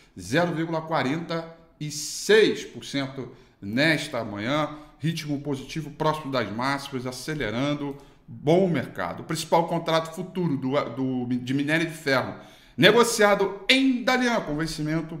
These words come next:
para janeiro de vinte e dois, cotação em dólar, fechou em alta de zero vírgula sessenta e um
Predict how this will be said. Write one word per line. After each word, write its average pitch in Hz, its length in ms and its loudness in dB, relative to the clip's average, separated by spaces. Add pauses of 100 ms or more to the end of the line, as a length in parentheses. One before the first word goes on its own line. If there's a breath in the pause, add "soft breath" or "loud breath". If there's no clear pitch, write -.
para 135 640 0
janeiro 123 400 -4
de 139 80 -10
vinte 139 160 -8
e - 40 -18
dois, 117 200 -6
cotação 85 640 -12
em 87 60 -10
dólar, 87 240 -6 (260 loud breath)
fechou 120 300 -6
em 113 140 -6
alta 110 360 -4
de 113 220 -10
zero 107 320 -6
vírgula 107 380 -8
sessenta 123 880 -10 (400 loud breath)
e 127 220 0
um 143 320 0